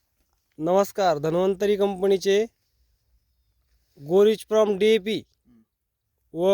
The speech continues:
Speaker 1: आपलं आरपीएस शहात्तर, अं, यांनी वापरलेलं आहे. आज आपण बघू सरांना काय काय रिझल्ट आलेलं आहे, काय काय नाही, आणि कांदा कसा आहे. म्हणजे एकदम जबरदस्त पीक आलेलं आहे.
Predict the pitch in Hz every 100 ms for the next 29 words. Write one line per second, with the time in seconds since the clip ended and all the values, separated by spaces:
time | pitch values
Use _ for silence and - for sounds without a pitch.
0 | 202 202 208 180 208 208 208 - 175 180
1 | 202 214 208 - 165 - _ _ _ _
2 | _ _ _ _ _ - 156 160 185 202
3 | 202 196 196 190 - 151 170 202 196 214
4 | 196 160 143 _ _ _ _ 165 185 185
5 | 196 190 214 214 175 _ _ _ _ _
6 | _ - 180 180 190 196 196 202 208 185
7 | 185 175 170 180 185 185 175 180 - _
8 | _ _ _ _ 160 170 180 180 190 190
9 | 202 190 175 - _ _ _ 147 160 175
10 | 196 214 185 233 220 226 226 180 - 196
11 | 196 190 175